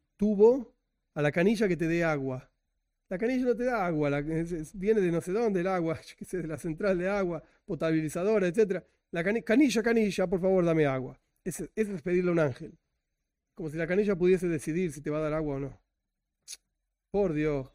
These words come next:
qué, qué bajo caímos. No digo de Mayra, digo la gente que te lo mandó. <laughs> No malinterpretes, Mayra, por favor.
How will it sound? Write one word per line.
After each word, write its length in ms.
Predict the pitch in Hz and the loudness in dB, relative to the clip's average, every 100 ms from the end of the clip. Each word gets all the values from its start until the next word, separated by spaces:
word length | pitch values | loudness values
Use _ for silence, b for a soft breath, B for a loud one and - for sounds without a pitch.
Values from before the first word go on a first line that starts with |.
| _ | _
qué, 360 | 190 202 190 - _ | -6 -4 -6 -12 _
qué 160 | - 196 | -6 -4
bajo 300 | 196 185 170 | -2 -4 -6
caímos. 480 | 151 151 135 127 _ _ - | -4 -4 -6 -10 _ _ -4
No 140 | 180 | 0
digo 180 | 240 214 | 6 6
de 120 | 170 | 6
Mayra, 360 | 165 160 143 131 | 2 2 0 -2
digo 220 | 143 190 | -2 0
la 80 | 175 | 0
gente 200 | 160 220 | 0 -2
que 60 | 190 | -2
te 80 | 170 | 0
lo 60 | |
mandó. 480 | 160 185 220 143 - _ - | 0 4 2 2 -8 _ -8
<laughs> 140 | 240 | -6
No 160 | 240 185 | -2 0
malinterpretes, 600 | 185 170 170 196 180 156 | 2 0 0 2 2 2
Mayra, 280 | 156 151 147 | 0 -2 -2
por 140 | 151 | -4
favor. 260 | 151 147 | -4 -6